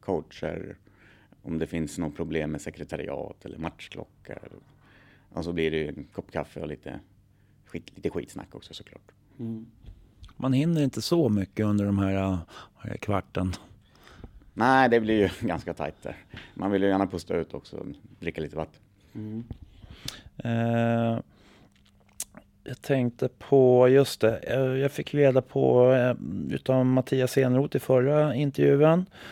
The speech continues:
Speaker 2: så pratade han om, eh, matchrapporter, och det var en överraskning för mig faktiskt, att, att man bara skriver en matchrapport, eh, om det har varit en matchstraff.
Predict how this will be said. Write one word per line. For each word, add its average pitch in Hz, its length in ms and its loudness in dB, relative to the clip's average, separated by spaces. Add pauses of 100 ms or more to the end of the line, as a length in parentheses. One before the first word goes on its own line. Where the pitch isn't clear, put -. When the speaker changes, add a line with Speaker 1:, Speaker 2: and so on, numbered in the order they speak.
(160)
Speaker 2:
så - 120 -8
pratade 127 360 0
han 127 120 4
om, 123 300 4
eh, 120 300 2
matchrapporter, 131 1120 0
och 127 100 0
det 151 480 2 (200)
var 139 460 2
en 131 120 4
överraskning 117 520 2
för 127 120 -6
mig 135 220 0
faktiskt, 107 380 -8
att, - 300 -4 (400)
att - 140 -18
man 117 180 2
bara 123 440 6
skriver 113 360 0
en 110 80 2
matchrapport, 113 960 0 (680)
eh, 104 420 0
om 110 280 0
det 110 80 0
har 113 140 4
varit 107 360 0
en 107 420 0
matchstraff. - 1120 -4